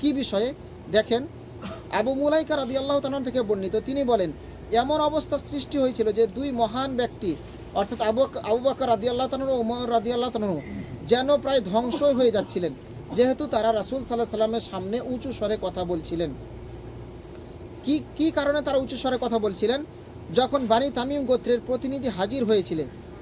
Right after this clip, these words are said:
তখন তাদের একজন মুজাশিহ গোত্রের হাবিস ইবনে আকরার রাদিয়াল্লাহু তাআলা আনহু প্রতি সমর্থন করেন এবং অপরজন সমর্থন করেন অন্য একজনের প্রতি। মানে, আবু বকর রাদিয়াল্লাহু তাআলা আনহু একজনকে ওই গোত্রের সমর্থন করেন,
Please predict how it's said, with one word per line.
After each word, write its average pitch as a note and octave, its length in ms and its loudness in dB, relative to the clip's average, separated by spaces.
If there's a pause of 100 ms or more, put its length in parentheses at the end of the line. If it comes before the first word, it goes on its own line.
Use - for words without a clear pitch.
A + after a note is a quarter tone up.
(160)
তখন C#4 240 4
তাদের D4 380 6
একজন A#3 340 4
মুজাশিহ B3 800 0
গোত্রের A3+ 320 4 (100)
হাবিস B3 360 -2
ইবনে A#3 160 0
আকরার A3 380 2 (460)
রাদিয়াল্লাহু C#4 500 4
তাআলা C#4 120 -2
আনহু A#3+ 80 -4
প্রতি A#3 200 0
সমর্থন A#3+ 520 -2
করেন E3 240 0 (360)
এবং B3+ 260 4
অপরজন C4 400 2
সমর্থন B3 540 -2
করেন A3 280 2
অন্য B3+ 280 0
একজনের G#3 440 2
প্রতি। E3+ 200 -6 (520)
মানে, F3 120 -2
আবু A3+ 240 4
বকর C4 200 -2
রাদিয়াল্লাহু B3+ 420 0
তাআলা C4 140 -4
আনহু C4 140 0
একজনকে A#3 580 0 (100)
ওই G3+ 120 4
গোত্রের A3 380 4
সমর্থন A3 460 -2
করেন, C4 240 2